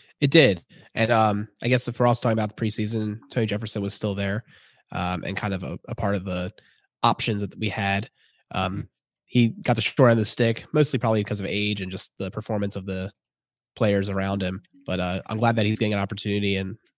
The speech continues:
Speaker 1: um, with the Giants and, and kind of playing well there.
Speaker 2: Yeah, still playing, still playing as we record this. Uh, so anyway, draft night, of course,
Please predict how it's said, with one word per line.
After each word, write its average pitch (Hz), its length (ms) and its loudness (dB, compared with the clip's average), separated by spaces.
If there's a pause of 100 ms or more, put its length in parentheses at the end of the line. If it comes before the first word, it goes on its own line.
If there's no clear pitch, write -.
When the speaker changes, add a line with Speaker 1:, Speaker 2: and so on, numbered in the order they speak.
(220)
Speaker 1:
um, 98 220 -4
with 101 100 -8
the - 60 -14
Giants 104 540 0 (260)
and, 92 320 -6
and 98 240 -8
kind 101 160 0
of 98 200 -4 (220)
playing 98 200 0
well 98 120 0
there. 98 260 -4 (1080)
Speaker 2:
Yeah, - 220 -8
still 95 220 -4
playing, 87 480 -4 (120)
still - 220 -2
playing 95 340 0
as 82 160 -6
we 85 140 -2
record 76 540 -4
this. - 260 -12 (480)
Uh, 80 320 -2
so 143 160 0
anyway, 131 260 6
draft 117 440 4
night, 113 260 2
of 92 100 -10
course, 98 460 -2